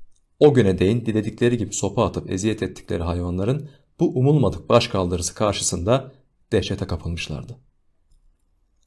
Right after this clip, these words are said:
Baktılar olacak gibi değil, korunmaya çabalamayı bırakıp tabanları yağladılar. Patikadan aşağı ana yola doğru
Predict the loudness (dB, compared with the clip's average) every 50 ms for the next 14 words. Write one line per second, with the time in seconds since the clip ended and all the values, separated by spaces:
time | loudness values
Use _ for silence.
0 | _ _ _ _ _ 4 4 4 4 4 4 6 6 6 6 6 6 6 6 6
1 | 6 4 2 2 -2 -2 0 0 0 0 0 -2 -6 -16 _ _ _ _ _ _
2 | _ _ 2 4 6 6 6 6 6 4 4 4 4 4 4 4 4 4 2 2
3 | 2 2 2 2 2 0 -2 -4 -4 0 4 6 6 6 6 4 2 0 0 2
4 | 2 4 4 2 2 0 -4 -6 -8 -10 -12 -16 _ _ _ _ _ _ _ _
5 | _ _ _ _ _ _ _ _ _ 0 0 0 2 4 6 6 6 6 4 2
6 | 0 -2 -2 0 0 2 2 0 0 2 2 2 2 4 2 2 2 2 0 0
7 | 2 2 2 2 0 -2 -8